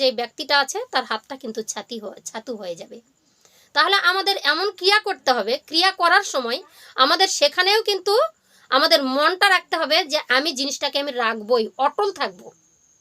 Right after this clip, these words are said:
আমার ইচ্ছা তো আমার অটল থাকবে, আমি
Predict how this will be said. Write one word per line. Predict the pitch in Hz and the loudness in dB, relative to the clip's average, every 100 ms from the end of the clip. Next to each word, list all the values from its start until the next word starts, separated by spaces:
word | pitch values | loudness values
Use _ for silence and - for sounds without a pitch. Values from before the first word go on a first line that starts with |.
| _ _ _ _ _ _ _ _ _ _ _ _ _ | _ _ _ _ _ _ _ _ _ _ _ _ _
আমার | 254 320 415 | 2 2 2
ইচ্ছা | 370 - | 0 0
তো | 403 | 2
আমার | 403 415 - 320 | 2 2 4 2
অটল | 370 427 | 4 2
থাকবে, | 359 269 254 | 2 0 0
আমি | 254 339 | 2 4